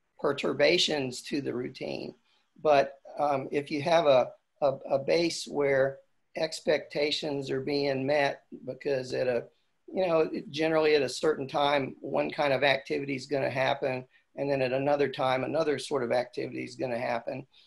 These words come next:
Um, patients seem to do better with that for a longer period of time, and then one can introduce, um, other activities as, as time goes on. But having a routine, uh, getting, you know, sufficient sleep,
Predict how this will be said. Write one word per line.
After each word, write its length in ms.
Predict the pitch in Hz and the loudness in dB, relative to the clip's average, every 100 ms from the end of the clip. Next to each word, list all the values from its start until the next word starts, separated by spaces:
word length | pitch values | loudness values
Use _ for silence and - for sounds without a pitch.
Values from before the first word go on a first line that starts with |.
| _ _ - | _ _ -6
Um, 380 | 147 127 131 139 - | -2 -2 -4 -10 -2
patients 440 | 175 156 151 135 | 0 0 -4 -4
seem 220 | 165 147 | -4 -2
to 100 | 135 | -4
do 200 | 127 143 | -4 -6
better 360 | 123 139 151 147 | 0 4 4 2
with 220 | 127 - | -2 -2
that 360 | 127 117 - - | -2 -2 -4 -6
for 160 | 143 131 | -4 -2
a 60 | |
longer 340 | 131 135 127 123 | 0 -2 -2 -6
period 340 | 151 135 120 | -4 -2 -4
of 80 | 123 | -4
time, 520 | 180 190 127 127 135 _ _ _ | 0 2 2 2 -4 _ _ _
and 120 | - 147 | -4 0
then 180 | 143 | 0
one 180 | 139 147 | 0 0
can 180 | - 139 | 0 0
introduce, 760 | 139 139 139 143 131 - - - _ _ - | 0 -2 -4 -2 -2 -4 -10 -16 _ _ -4
um, 340 | 131 120 117 - | 0 0 -2 0
other 240 | 143 135 | 2 4
activities 640 | 127 123 147 131 127 123 117 | 4 2 -2 -4 -4 -6 -6
as, 280 | 127 - - | -6 -6 -10
as 260 | 147 147 - | -10 -10 -8
time 280 | 139 131 120 | -4 -4 -2
goes 240 | 117 117 | -2 0
on. 340 | 131 123 110 - - | 0 -2 -4 -6 -2
But 200 | 127 - - - - | -2 -4 -20 -20 -2
having 260 | 170 170 165 | 2 4 4
a 80 | 147 | 2
routine, 760 | 147 139 190 180 180 180 180 _ _ _ - | 0 0 2 6 6 4 0 _ _ _ -4
uh, 300 | 139 135 131 - - - | 2 2 2 -4 -14 -4
getting, 400 | 151 156 139 135 | -2 0 -2 -4
you 80 | 131 | -6
know, 100 | 131 | -4
sufficient 640 | - 139 170 156 - - | -6 -6 -2 -2 -2 -6
sleep, 500 | - - 160 160 160 | -10 -6 -2 -2 -4